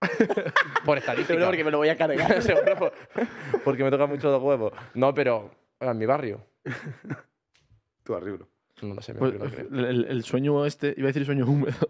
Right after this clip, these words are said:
Speaker 4: <laughs> la parálisis de sueño que tuve yo fue bastante turbia y fue... Es normalmente cuando tienes mucho estrés o estás en algún momento, yo qué sé, jodido, lo que sea. Me levanté y en-, estaba como así, no me podía mover, obviamente, porque es parálisis total del cuerpo y solo eres consciente de ojos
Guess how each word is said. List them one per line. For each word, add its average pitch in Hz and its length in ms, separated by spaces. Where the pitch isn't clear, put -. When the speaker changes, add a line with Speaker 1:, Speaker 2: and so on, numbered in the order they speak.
Speaker 4:
<laughs> 302 320
la 156 60
parálisis 214 640
de 156 120
sueño 156 220
que 147 80
tuve 139 260
yo 151 220
fue 131 120
bastante 139 420
turbia 165 320
y 127 120
fue... 123 280
Es 160 120
normalmente 185 260
cuando 143 120
tienes 156 180
mucho 143 200
estrés 156 400
o 135 40
estás 127 140
en 135 40
algún 131 140
momento, 120 300
yo 107 80
qué - 100
sé, 110 100
jodido, 131 340
lo 117 100
que 113 80
sea. 113 220
Me 131 80
levanté 123 500
y 143 280
en-, 131 180
estaba 160 200
como 160 120
así, 202 220
no 170 100
me 170 60
podía 180 160
mover, 165 200
obviamente, 156 340
porque 113 200
es 117 180
parálisis 127 400
total 139 220
del 131 140
cuerpo 147 280
y 117 40
solo 127 360
eres 139 140
consciente 131 400
de 120 80
ojos 123 400